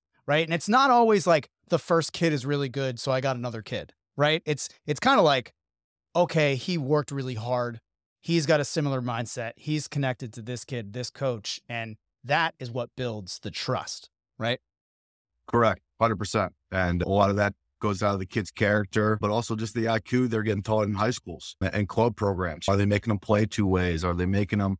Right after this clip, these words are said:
Speaker 2: are they doing ground ball work and stuff that we value on the recruiting process? So I think having those esta-,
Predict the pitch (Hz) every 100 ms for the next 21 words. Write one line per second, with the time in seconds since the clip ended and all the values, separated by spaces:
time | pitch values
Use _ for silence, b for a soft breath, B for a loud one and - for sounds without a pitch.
0 | _ 101 101 98 117 110 107 104 101 98
1 | 101 95 92 90 95 95 104 90 98 98
2 | 107 90 98 98 95 92 - _ _ 98
3 | 98 95 92 85 - 101 82 90 85 -
4 | 85 - 90 90 90 101 92 _ - 104
5 | 104 104 87 85 107 101